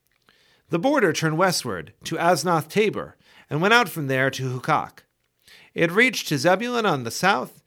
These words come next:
and reached to Asher on the west, and to Judah at the Jordan toward the sunrise. The fortified cities were Zidim, Zer, Hamath, Rakath, Chinnereth, Adamah, Ramah, Hazor, Kedesh, Edrei,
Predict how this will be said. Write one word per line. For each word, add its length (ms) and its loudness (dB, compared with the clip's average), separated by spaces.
and 160 0
reached 300 0
to 100 -4
Asher 400 0
on 100 -2
the 100 -2
west, 380 -2
and 80 -4
to 80 -4
Judah 480 -2
at 160 -6
the 60 -4
Jordan 500 0
toward 240 -4
the 60 -6
sunrise. 720 -6
The 80 -8
fortified 580 2
cities 460 -6
were 140 0
Zidim, 560 -2
Zer, 500 0
Hamath, 640 0
Rakath, 600 -2
Chinnereth, 640 -4
Adamah, 600 0
Ramah, 540 2
Hazor, 600 -2
Kedesh, 640 2
Edrei, 520 -2